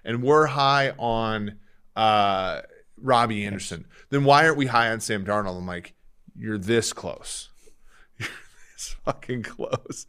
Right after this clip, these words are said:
'Cause I think you're just high if you're <laughs> high on Sam Darnold. And, like, <laughs> like, it's, Sam Darnold sucks. Like, this, this is not, this is not rocket science. And he might play well, right?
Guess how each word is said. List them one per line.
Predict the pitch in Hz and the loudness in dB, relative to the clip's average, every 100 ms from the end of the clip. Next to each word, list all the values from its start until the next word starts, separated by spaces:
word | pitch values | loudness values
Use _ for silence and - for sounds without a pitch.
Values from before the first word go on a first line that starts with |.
| - 185 | -10 -8
'Cause | - 190 | 2 8
I | 254 | 8
think | 285 | 6
you're | 226 | 2
just | 165 180 | 4 4
high | 151 131 87 64 - - - | 4 4 2 -6 -18 -10 -2
if | 139 | 4
you're | 160 | 6
<laughs> | |
high | - 160 147 170 - | 6 2 0 0 0
on | 156 143 | -2 -4
Sam | - - 160 131 | -8 -4 -4 -4
Darnold. | - 143 139 113 113 - - - - | -6 -4 -4 -6 -10 -14 -16 -10 0
And, | 165 180 | 2 4
like, | 180 214 190 - - - | 4 2 2 -4 -16 -12
<laughs> | - | -4
like, | 220 208 240 - - - - | -2 0 0 0 -4 -16 -10
it's, | - - - - - - 247 - | -8 -8 -10 -18 -16 -12 -10 -6
Sam | - 185 381 320 | 0 2 2 2
Darnold | 202 202 170 | 6 6 6
sucks. | - 202 - - 151 | 4 4 4 2 6
Like, | 143 139 | 6 6
this, | 151 - - 143 - - | -2 -2 -10 -16 -10 -2
this | 156 | 0
is | 160 151 | 2 4
not, | 165 170 165 | 6 4 2
this | 156 | 0
is | 151 | 2
not | 165 131 | 2 4
rocket | 139 156 151 | 4 4 4
science. | 139 123 117 - - | 4 4 2 -8 0
And | 160 | 4
he | |
might | 226 247 226 | 8 8 8
play | 180 | 8
well, | 156 131 208 170 - - - - | 8 8 8 6 2 -6 -20 -6
right? | 123 123 143 | 4 6 6